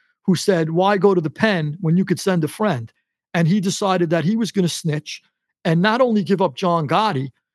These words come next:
but thirty or forty members of the Gambino crime family, which he all, which he testified against,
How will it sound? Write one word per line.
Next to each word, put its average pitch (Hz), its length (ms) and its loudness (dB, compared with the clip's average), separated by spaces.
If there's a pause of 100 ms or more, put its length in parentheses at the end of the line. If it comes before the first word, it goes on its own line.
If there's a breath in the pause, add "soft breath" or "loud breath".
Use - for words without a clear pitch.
(140)
but 170 200 0
thirty 196 280 4
or 170 120 0
forty 175 340 -2
members 170 380 -2
of 127 80 -8
the 147 80 -4
Gambino 143 520 -2
crime 196 300 0
family, 139 400 -4
which 143 220 -2
he 190 120 -6
all, 196 300 0
which 165 200 -4
he 175 100 -6
testified 151 580 -6
against, 135 400 -8